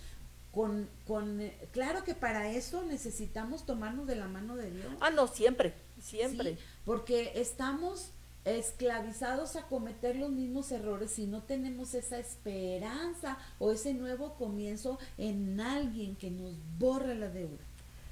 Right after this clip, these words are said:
Speaker 2: Y
Speaker 1: en
Speaker 2: claro,
Speaker 1: alguien que
Speaker 2: sí.
Speaker 1: nos da la libertad, en
Speaker 2: Ujú.
Speaker 1: alguien que nos recupera lo perdido.
Speaker 2: Así es.
Speaker 1: ¿Sí? Entonces,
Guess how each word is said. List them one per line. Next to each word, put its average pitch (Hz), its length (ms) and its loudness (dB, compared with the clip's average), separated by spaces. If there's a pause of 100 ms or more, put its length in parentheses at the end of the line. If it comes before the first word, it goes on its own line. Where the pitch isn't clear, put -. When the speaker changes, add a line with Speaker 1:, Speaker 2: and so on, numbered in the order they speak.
(480)
Speaker 2:
Y 247 60 0
Speaker 1:
en 240 40 -2 (140)
Speaker 2:
claro, 277 380 2
Speaker 1:
alguien 262 140 0
que 220 100 -2
Speaker 2:
sí. - 100 0
Speaker 1:
nos 185 280 -2
da 214 200 2
la 277 140 2
libertad, 208 500 -2 (760)
en 185 180 0
Speaker 2:
Ujú. 185 80 -2
Speaker 1:
alguien 202 500 0
que 220 180 0
nos 175 380 -2 (240)
recupera 185 840 -4
lo 180 140 -4
perdido. 165 600 -4
Speaker 2:
Así 185 480 -2
es. - 120 -8
Speaker 1:
¿Sí? 170 360 -6 (380)
Entonces, 185 560 0